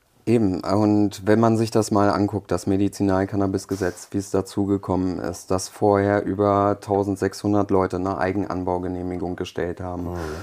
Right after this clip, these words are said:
Speaker 1: und Co. und sich auch selbst versorgt haben, weil sie nicht auf den Schwarzmarkt zurückgreifen wollten, alleine wegen den Gesundheitsrisiken mit den neuen psychoaktiven Stoffen. Äh, und es kommen auch ständig andere Sachen drauf. Das,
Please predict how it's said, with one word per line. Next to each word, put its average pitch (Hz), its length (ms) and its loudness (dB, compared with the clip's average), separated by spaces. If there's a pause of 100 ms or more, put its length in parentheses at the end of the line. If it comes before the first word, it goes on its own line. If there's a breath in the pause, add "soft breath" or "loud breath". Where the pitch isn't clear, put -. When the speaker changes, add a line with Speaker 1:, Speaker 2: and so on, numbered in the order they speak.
(140 loud breath)
Speaker 1:
und 101 220 2
Co. 98 260 0
und 95 160 0
sich 98 180 0
auch 95 140 2
selbst 113 400 2
versorgt 95 480 2
haben, 90 260 -2
weil 104 160 4
sie 107 140 2
nicht 101 200 0
auf 101 120 0
den 95 180 0
Schwarzmarkt 101 600 0
zurückgreifen 87 760 -2
wollten, 87 340 -2 (300 loud breath)
alleine 104 400 4
wegen 101 220 4
den 104 100 2
Gesundheitsrisiken 92 1200 -2
mit 95 120 -4
den 101 180 2
neuen 101 240 2
psychoaktiven 104 800 0
Stoffen. 101 420 -2 (480 loud breath)
Äh, 104 100 0 (380)
und 101 300 2
es - 120 -2
kommen 107 240 2
auch 98 320 0
ständig 107 540 0
andere 110 300 2
Sachen 92 340 -2
drauf. 82 480 0 (540 loud breath)
Das, - 340 -2